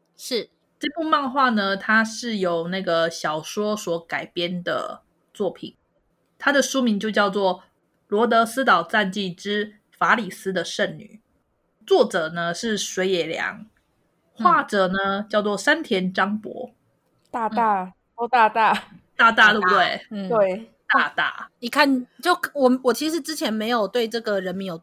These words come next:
Speaker 1: 多在意，但是我看那个画面就知道这个是大大。
Speaker 2: 对，是大大。法里斯的圣女，她这个小说，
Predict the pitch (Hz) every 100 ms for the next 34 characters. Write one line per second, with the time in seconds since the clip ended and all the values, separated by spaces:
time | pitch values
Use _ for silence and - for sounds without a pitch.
0 | - 170 170 208 190 202 269 285 190 175
1 | 233 226 208 - 214 196 196 185 - _
2 | - 220 214 208 196 180 _ - 226 180
3 | 185 175 160 151 139 - _ _ _ _
4 | _ _ _ - 185 185 185 180 - -
5 | - - _ - - _ _ - 302 349
6 | 302 339 330 277 320 269 220 196 190 190
7 | 226 269 277 277 240 220 196 170 165 -
8 | - 220 -